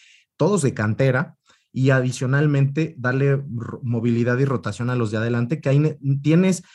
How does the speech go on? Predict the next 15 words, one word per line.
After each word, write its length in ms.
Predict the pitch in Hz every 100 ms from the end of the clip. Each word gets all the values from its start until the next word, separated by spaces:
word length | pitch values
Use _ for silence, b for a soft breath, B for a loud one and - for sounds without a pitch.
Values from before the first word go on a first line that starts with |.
| b b
algunos 460 | 117 117 143 156
jugadores 540 | 156 120 120 127 139 139
interesantes 580 | 113 110 104 120 120 -
que 100 | -
quizá 280 | 104 123
lo 120 | 131 120
que 100 | 110
necesiten 540 | 98 98 92 110 120
son 180 | 113 107
más 200 | 107 101
minutos, 420 | 101 110 107 101
nada 220 | 113 147
más, 200 | 131 151
¿no? 200 | 110 123
Y 340 | 117 104 95